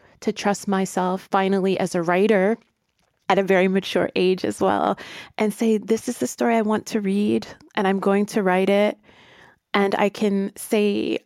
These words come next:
um, with joy that there is love here if the person reading this story and engaging these characters is willing to see that in Black people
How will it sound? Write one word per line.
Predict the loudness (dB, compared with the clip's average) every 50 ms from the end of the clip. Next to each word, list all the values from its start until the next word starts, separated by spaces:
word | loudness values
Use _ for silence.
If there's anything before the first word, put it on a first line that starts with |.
| _ -4
um, | -2 -2 0 -2 -2 -4 -8 -10 -12 -14 -14 -14 -14 -14 -16 _ _ _ _ _ _ -2
with | -2 -2 -2 -2 -6
joy | -2 0 2 2 4 4 4 2 0 0
that | 0 -2 -2 _
there | -2 -2 -2 0
is | 0 0 0 0 0
love | -2 -2 -2 -2
here | -4 -2 0 0 2 2 0 0 -2 -6 -8 -20 -20 -20 -14 -8 -6
if | -4 -2 -2
the | -2
person | -2 -2 -2 -2 0 0 0 -2 -2 -2
reading | -2 -2 0 0 2 2 0 0 -2 _ -8
this | -10 -10 -10
story | -10 -10 -4 -2 0 2 2 2 2 2 2 0 -2 -4 -6 _ -8
and | -6 -4 -4 -4 -6 -6 -8 -10 -10 -6 -4
engaging | -4 -2 0 0 -2 0 0 -2 -4
these | -2 -2 -4 -6 -8 -12 _ -20 -20 -20 -20 _ -10
characters | -4 0 2 2 2 0 0 0 0 0 0 0 -2
is | -2 -2
willing | 0 -2 0 0 -2 -2
to | -2 -4 -6
see | -4 -4 -2 -2 0
that | 0 0 0 0 -2 -2 -4 -6 _ _ _ _ -2
in | 0 2
Black | 2 2 2 2 0 -2
people | 0 0 0 2 2 0 0 0 -2 -4